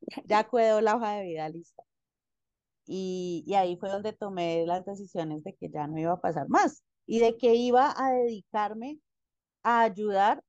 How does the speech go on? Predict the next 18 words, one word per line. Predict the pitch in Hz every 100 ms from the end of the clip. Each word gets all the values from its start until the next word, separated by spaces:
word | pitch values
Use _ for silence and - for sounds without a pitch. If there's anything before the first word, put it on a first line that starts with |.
| _
a | -
esas | 208 196 220
personas | - 220 220 196 208 226 -
que |
estaban | 233 - 175 170 175 214 - _ _ _ _ -
como | 214 214 196 -
viviendo | 220 196 208 214 220 240
eso | 220 220
que | 226
yo | 185 160
viví, | 151 170 160 - _ _ _
porque | 190 190 190
ahí | 175
las | 160 160 180
iba | 160
a | 160
entender. | 175 131 143 143 147
Entonces | 160 156